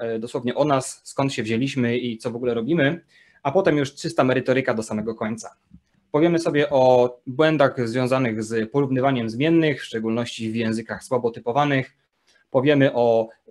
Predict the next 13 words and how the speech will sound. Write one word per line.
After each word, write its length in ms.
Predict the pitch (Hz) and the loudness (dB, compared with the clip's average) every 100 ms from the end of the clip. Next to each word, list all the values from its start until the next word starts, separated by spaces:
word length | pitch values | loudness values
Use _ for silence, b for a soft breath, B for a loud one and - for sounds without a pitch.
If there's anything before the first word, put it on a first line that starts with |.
| _ | _
pseudokolizjach, 1080 | - 165 143 127 151 143 165 156 143 135 - | 4 6 6 4 4 4 4 6 6 4 -2
powiemy 380 | 123 123 120 | -4 -2 -2
o 300 | 120 120 120 123 | 0 2 2 2
żonglowaniu 560 | 135 131 127 135 131 | 0 4 4 4 2
typami. 520 | 123 131 147 139 131 B B | 0 2 4 4 0 B B
Tutaj 400 | 135 131 123 127 | 0 4 4 2
patrzę 280 | 139 131 127 | -2 -4 -4
na 100 | 117 | -4
ciebie, 240 | 127 110 | -2 -4
P 100 | 113 | -6
H 140 | 107 107 | -8 -4
P. 280 | 135 214 - _ _ _ _ _ - | -4 -4 -8 _ _ _ _ _ -4
E, 300 | 127 127 | 4 6